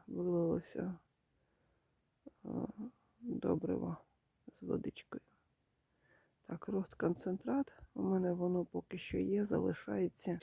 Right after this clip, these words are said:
поки що так. Ну, ось так. Ці я вчора обробляла ввечері фі-, актофітом. Актофітом зверху оброблялося, знизу поливалося,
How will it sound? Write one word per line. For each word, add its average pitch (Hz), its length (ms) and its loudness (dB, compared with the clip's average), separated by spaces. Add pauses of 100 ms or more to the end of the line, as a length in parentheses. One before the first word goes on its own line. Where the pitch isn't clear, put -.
(320)
поки - 260 -6
що - 200 -8
так. - 400 -16 (2000)
Ну, 240 220 0
ось - 120 -6
так. - 400 -8 (600)
Ці - 200 -2
я 196 200 4
вчора 175 540 0
обробляла 170 640 0
ввечері 175 460 0
фі-, - 220 -14
актофітом. 202 800 0 (500)
Актофітом 165 800 2
зверху 170 380 0
оброблялося, 165 920 2
знизу 165 360 8 (120)
поливалося, 160 800 2